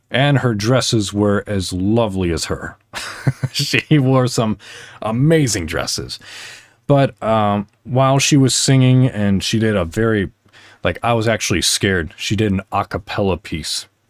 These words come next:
No accompaniment, no choir, just her. I was honestly afraid that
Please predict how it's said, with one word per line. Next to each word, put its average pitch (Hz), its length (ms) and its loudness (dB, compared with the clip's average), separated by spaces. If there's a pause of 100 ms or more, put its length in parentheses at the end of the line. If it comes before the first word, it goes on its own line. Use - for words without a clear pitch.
No 95 220 2
accompaniment, 113 720 -2 (100)
no 71 160 -8
choir, 104 640 0 (220)
just - 480 -2
her. 98 360 -2 (640)
I 104 160 0
was 107 200 0
honestly 101 460 2
afraid 90 640 0 (240)
that 82 340 -2